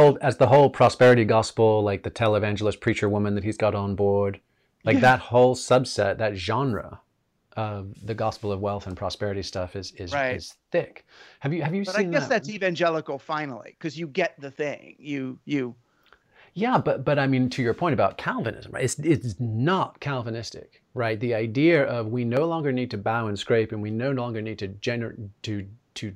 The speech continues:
Speaker 1: demonstrate our good works and our Christian humility. We actually get to live our hashtag best life, <laughs> right? And, and, and everything I give out, I get back ten times. So, like, cough it up in the collection plate, folks. And
Speaker 2: Right.
Speaker 1: you too, you too one day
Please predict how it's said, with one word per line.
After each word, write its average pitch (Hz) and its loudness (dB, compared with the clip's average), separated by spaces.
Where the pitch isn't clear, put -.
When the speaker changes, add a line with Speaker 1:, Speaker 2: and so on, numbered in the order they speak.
Speaker 1:
demonstrate 156 0
our 120 2
good 110 -2
works 113 -2
and 104 -10
our 98 -8
Christian 104 -10
humility. 101 -6
We 98 -6
actually 131 -2
get - -6
to 120 -8
live 110 -4
our 98 -4
hashtag 113 -2
best 135 0
life, 95 -10
<laughs> - -8
right? 160 8
And, 131 0
and, 127 0
and 120 -4
everything 135 0
I 123 -2
give 117 -2
out, 113 -2
I 107 -6
get 113 -6
back - -8
ten 107 -12
times. 107 -6
So, 110 -6
like, 101 -6
cough 131 -4
it 117 -4
up 107 -10
in 107 -10
the 98 -10
collection 117 -8
plate, 95 -14
folks. - -12
And 110 -10
Speaker 2:
Right. 139 0
Speaker 1:
you 117 -4
too, - -14
you 139 -2
too 123 -2
one 110 -4
day 113 2